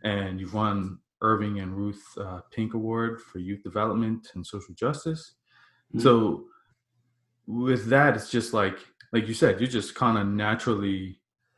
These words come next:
Speaker 1: going with your instinct and saying, like, "This is, this is who I am. This is what I,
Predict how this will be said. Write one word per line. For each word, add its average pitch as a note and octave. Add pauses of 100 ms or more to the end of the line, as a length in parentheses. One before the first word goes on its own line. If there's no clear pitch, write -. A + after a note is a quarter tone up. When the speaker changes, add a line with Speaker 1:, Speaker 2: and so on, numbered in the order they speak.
(100)
Speaker 1:
going A2
with G2
your G2
instinct F#2+
and F#2
saying, F#2+
like, F2+
"This -
is, -
this G2+
is G2
who G#2
I G2+
am. F#2
This F#2+
is F2+
what F#2+
I, G2